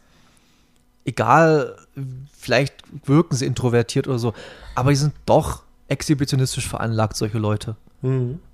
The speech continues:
Speaker 1: Und die wollen gesehen werden, über die soll gesprochen werden. Und, ja.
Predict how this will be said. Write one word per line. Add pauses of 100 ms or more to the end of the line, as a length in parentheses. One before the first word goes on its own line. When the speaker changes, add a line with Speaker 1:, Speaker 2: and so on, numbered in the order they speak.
Speaker 1:
Und
die
wollen
gesehen
werden,
über
die
soll
gesprochen
werden. (1500)
Und, (880)
ja.